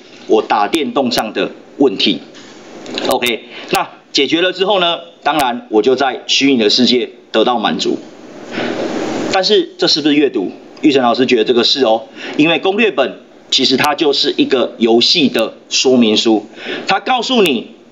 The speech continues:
你怎么样破关，可以用什么技巧，有什么样的技-，呃，特别的秘技，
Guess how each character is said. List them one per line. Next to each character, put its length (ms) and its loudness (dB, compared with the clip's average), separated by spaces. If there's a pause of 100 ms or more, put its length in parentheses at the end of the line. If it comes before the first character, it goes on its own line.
你 120 4
怎 200 -2
么 100 2
样 200 0
破 180 2
关， 340 0 (320)
可 140 0
以 80 2
用 180 0
什 160 0
么 140 2
技 240 0
巧， 300 -2 (260)
有 120 6
什 160 0
么 140 4
样 220 0
的 260 2
技-， 340 -2
呃， 260 0
特 180 0
别 140 2
的 120 4
秘 160 2
技， 300 0